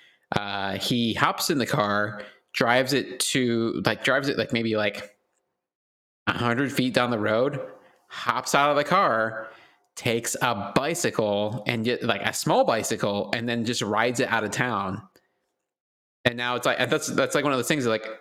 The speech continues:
oh, he's, maybe he doesn't want them to track him or something, or maybe he's just, like, trying to do it his own way. But then cut to,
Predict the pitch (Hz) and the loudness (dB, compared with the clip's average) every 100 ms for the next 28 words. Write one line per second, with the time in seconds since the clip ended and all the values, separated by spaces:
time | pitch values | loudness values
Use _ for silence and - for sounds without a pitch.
0 | _ 160 202 101 104 - 135 143 139 147 | _ 0 0 0 -4 -4 -4 -2 -2 -2
1 | 143 143 135 131 139 98 - - - 190 | -2 -2 0 0 -2 -2 -4 -6 -6 -4
2 | 190 190 196 196 190 131 110 123 127 127 | -2 -2 -2 -2 0 0 0 0 -2 -2
3 | 117 135 - 135 123 120 110 110 117 113 | 0 0 0 0 0 0 0 0 0 0
4 | 110 143 147 - - - - _ - 117 | 0 -2 -8 -14 -18 -20 -20 _ -6 -6
5 | - 131 127 120 117 - - _ _ _ | -4 -2 -2 -2 -4 -10 -20 _ _ _
6 | _ _ _ _ _ _ _ _ _ 151 | _ _ _ _ _ _ _ _ _ -2
7 | - - 156 117 107 107 | -2 -8 -12 -10 -10 -12